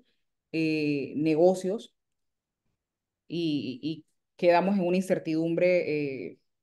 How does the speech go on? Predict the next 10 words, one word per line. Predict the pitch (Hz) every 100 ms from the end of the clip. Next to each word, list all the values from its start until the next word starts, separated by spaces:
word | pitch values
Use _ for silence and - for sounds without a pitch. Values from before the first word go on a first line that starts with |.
| _
que, | 170 156 135 -
que | -
es | 151
muy, | 175 180
muy | 160 180
lamentable. | 190 170 143 175 139 127 127 _ _ _ _ _
Por | 165 165
eso | 160 185 185 180
le | 165
reiteramos, | 160 156 160 156 160 180